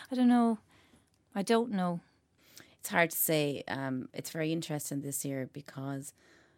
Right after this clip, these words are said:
Speaker 2: one of the nominees for the Best Documentary is nominated in this category and also nom-, nominated in the Best Foreign Film.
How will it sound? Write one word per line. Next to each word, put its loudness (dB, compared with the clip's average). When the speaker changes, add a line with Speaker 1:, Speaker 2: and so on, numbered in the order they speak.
Speaker 2:
one 0
of -8
the -2
nominees -4
for -14
the -8
Best -6
Documentary -8
is -10
nominated -6
in 0
this -6
category -8
and -10
also -4
nom-, -10
nominated -6
in -8
the -10
Best -12
Foreign -6
Film. -8